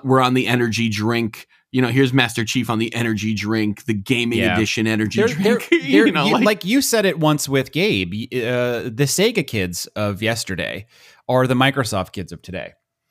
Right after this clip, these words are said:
Speaker 1: I think that's right. And I think
Speaker 2: Yeah.
Speaker 1: that, y-, you know, I think, um, you know, N-, Nintendo and Sony, I think, share some D N A. I think Microsoft has its very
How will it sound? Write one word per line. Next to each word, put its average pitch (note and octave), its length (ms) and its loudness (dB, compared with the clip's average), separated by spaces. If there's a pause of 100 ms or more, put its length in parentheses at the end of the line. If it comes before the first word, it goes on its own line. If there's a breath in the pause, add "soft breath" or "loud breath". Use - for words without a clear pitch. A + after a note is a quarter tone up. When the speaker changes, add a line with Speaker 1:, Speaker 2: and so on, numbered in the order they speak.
(420 loud breath)
Speaker 1:
I B2+ 100 4
think C#3 220 0
that's B2 260 0
right. F#2+ 260 -2 (160)
And A#2+ 120 -2
I B2+ 60 2
think B2 240 2
Speaker 2:
Yeah. D#2 80 -4
Speaker 1:
that, A#2 340 0 (180)
y-, B2+ 140 -2
you C3+ 100 2
know, B2 100 2
I A2+ 60 2
think, C3 380 -2
um, G#2 460 0 (300)
you A#2 100 -2
know, F#2 200 -2 (340)
N-, G2 160 -6
Nintendo B2 500 2
and A2 100 2
Sony, G#2+ 360 2
I G2 40 0
think, G2+ 180 0
share G#2+ 540 0
some A2 300 0
D G#2 160 0
N G2+ 100 0
A. F#2 260 -2
I G2 120 -4
think A2 200 -2
Microsoft G#2+ 680 0
has G2+ 240 -2
its F#2 140 -8
very G#2 400 0